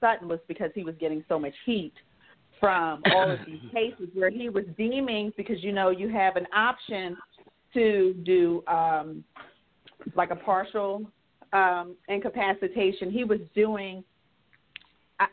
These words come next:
Speaker 1: I, it was
Speaker 2: Mm-hmm.
Speaker 1: hundreds and hundreds of cases, plenary guardianship. That means you lose
Speaker 2: Mm-hmm.
Speaker 1: everything. You can't
Speaker 2: Uh-huh.
Speaker 1: even say you want a glass of juice.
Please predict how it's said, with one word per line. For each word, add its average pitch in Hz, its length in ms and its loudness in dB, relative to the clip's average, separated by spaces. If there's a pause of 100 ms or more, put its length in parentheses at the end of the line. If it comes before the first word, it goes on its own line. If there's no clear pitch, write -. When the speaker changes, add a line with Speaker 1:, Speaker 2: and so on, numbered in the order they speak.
(140)
Speaker 1:
I, - 260 -10
it 285 80 4
was 320 140 6
Speaker 2:
Mm-hmm. - 180 -6
Speaker 1:
hundreds 226 440 0
and 214 120 -2
hundreds 226 280 -4
of 202 100 -4
cases, 196 340 0 (120)
plenary 196 360 4
guardianship. 160 720 0
That 185 160 2
means 190 280 -4
you 185 200 -6
lose 196 300 -2 (100)
Speaker 2:
Mm-hmm. 160 60 6
Speaker 1:
everything. 139 600 0 (560)
You 190 180 0
can't 196 280 4
Speaker 2:
Uh-huh. 160 220 4
Speaker 1:
even 170 300 0 (880)
say 196 420 0 (320)
you 214 140 -6
want 196 180 -6
a 180 40 -12
glass 190 400 -4 (200)
of 175 360 -2 (280)
juice. 196 340 0